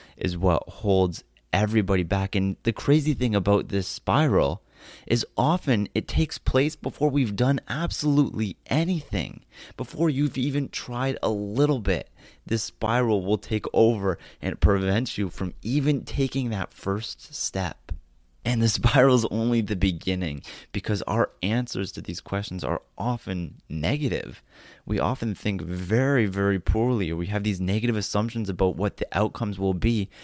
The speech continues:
when experiences are unfamiliar to us. We think things like,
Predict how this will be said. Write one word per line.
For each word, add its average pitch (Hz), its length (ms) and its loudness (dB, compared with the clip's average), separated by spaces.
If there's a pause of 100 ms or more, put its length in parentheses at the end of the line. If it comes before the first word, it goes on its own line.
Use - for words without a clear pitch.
(220)
when 98 460 -2 (340)
experiences 110 720 -2
are 110 180 2
unfamiliar 120 720 2
to 85 280 -2
us. - 400 -8 (360)
We 113 80 0
think 117 320 6
things 117 320 -2
like, 107 240 0